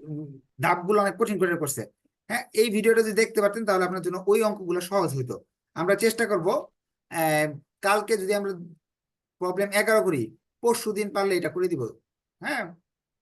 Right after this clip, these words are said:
পরশু দিন একটা ক্লাস নিব, প্রতিদিন তো ক্লাস হচ্ছে। হ্যাঁ, আর কারণ কোয়েশ্চেন, দ্রুত বলেন কোয়েশ্চেন।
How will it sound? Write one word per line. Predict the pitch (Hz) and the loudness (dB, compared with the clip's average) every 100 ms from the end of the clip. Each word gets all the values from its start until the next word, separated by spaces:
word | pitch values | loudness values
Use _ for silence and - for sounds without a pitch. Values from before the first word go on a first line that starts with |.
| _ - | _ -4
পরশু | 196 196 | -4 -2
দিন | 190 | -4
একটা | 190 165 | -6 -4
ক্লাস | 170 151 156 | 0 0 0
নিব, | 143 120 | -2 -4
প্রতিদিন | - - 202 220 190 | -4 -2 0 0 0
তো | 185 | 0
ক্লাস | 180 175 | 2 2
হচ্ছে। | 180 185 254 127 - _ _ - - | 0 -2 -2 -2 -8 _ _ -16 -6
হ্যাঁ, | - - | -4 0
আর | 190 | 0
কারণ | 202 208 196 | 4 2 2
কোয়েশ্চেন, | 190 202 220 208 | -2 -2 -2 -4
দ্রুত | 233 240 | -2 0
বলেন | 226 202 | 2 2
কোয়েশ্চেন। | 208 202 180 180 | -2 -4 -8 -14